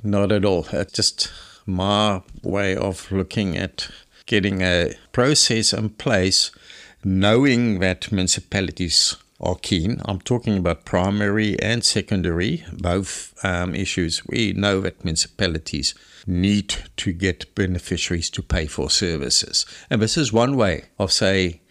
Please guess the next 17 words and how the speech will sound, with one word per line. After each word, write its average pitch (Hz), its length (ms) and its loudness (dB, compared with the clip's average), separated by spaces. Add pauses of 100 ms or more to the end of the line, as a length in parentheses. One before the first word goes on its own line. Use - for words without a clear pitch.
"Here 113 220 4
we 143 160 4
are, 107 420 2 (260)
but - 360 0 (160)
it's - 180 -4
all 131 240 2
linked 104 440 0 (560)
to 95 440 -2 (840)
arrear 92 480 0
rental 85 560 -4 (280)
or 98 120 -4
arrear 98 400 2
rates 90 360 4
policies." - 760 2 (640)
Can 123 360 2
arrear 104 420 4
rates 98 600 2